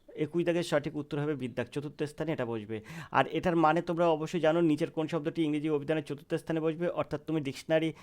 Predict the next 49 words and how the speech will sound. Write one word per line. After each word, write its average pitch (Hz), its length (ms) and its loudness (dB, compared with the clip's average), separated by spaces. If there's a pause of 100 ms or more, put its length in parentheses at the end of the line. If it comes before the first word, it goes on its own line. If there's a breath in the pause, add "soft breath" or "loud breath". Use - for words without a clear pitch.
(220 loud breath)
খুলে 151 280 2
কোন 170 260 2
বানানটা 160 340 2
এখানে 151 280 0
সবার 147 320 -2
প্রথমে 156 420 -4
দেখতে 165 220 -2
পাবে, 160 260 -2 (300 loud breath)
তারপরে 135 280 0
দ্বিতীয় 147 260 -4
দেখতে 151 200 -6
পারবে, 160 200 -4
তারপর 147 220 -2
তৃতীয় 139 280 -6
দেখতে 147 200 -6
পারবে, 160 180 -4
তারপরে 135 340 -4
কো-, 127 400 -8
চতুর্থই 151 360 -6
কোনটা 120 220 -6
দেখতে 104 220 -12
পাবে 98 240 -12 (260 loud breath)
সেটা 151 240 -4
কিন্তু 151 240 -4
জানতে 113 280 -4
চেয়েছে। 104 340 -10
আশা 131 240 -4
করি 170 100 -2
তোমরা 170 200 0
বুঝতে 160 260 -6
পেরেছো। 165 240 -4
তো - 180 -6
আমরা 143 200 0
বাইশ 147 220 2
দাগের 143 180 -2
প্রশ্ন 117 260 -10
দেখবো। 104 280 -10 (360 loud breath)
বাইশ 156 220 4
দাগের 175 160 0
যে 160 100 -2
প্রশ্নটা 151 380 -2
আছে 147 160 -2
দেখো, 147 200 -2
খুব 147 220 -8
সুন্দর 151 220 -2
একটা 147 160 -4
প্রশ্ন, 147 320 -8
নিচের 143 360 0 (560 loud breath)
সংখ্যামালার 170 580 2